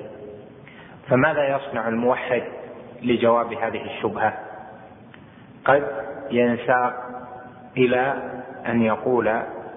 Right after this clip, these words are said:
"إن هذا الذي تقول إنه ولي ليس بولي أصلا"،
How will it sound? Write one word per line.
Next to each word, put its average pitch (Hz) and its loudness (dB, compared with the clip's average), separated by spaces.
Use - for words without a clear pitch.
"إن 123 4
هذا 135 0
الذي 120 0
تقول 117 2
إنه 120 0
ولي 123 2
ليس 135 2
بولي 117 0
أصلا"، 113 -6